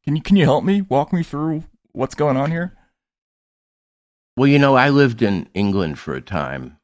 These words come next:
Speaker 2: Uh, you know, I, I went to Oxford University in my early twenties, and often it was said by Americans,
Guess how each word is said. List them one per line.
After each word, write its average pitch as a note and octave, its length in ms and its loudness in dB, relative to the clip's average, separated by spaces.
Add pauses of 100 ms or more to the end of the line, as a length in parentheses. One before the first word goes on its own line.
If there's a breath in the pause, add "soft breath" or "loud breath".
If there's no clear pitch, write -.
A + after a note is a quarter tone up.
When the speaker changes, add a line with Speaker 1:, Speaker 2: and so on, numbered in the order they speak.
(140)
Speaker 2:
Uh, C2 360 -6 (760)
you F2 60 -6
know, C#2+ 300 -8
I, D#2 80 -8
I - 20 -10
went D#2 260 -8
to E2 60 -8
Oxford D2 360 -12
University D2 680 -10
in A#1 140 -14
my B1 120 -10
early B1+ 260 -10
twenties, C2 580 -12 (400)
and D#2 560 -4 (840)
often G#2 720 -2
it - 160 -10
was F2 160 -6
said F2 580 -2
by D#2 200 -2
Americans, D2+ 1000 -6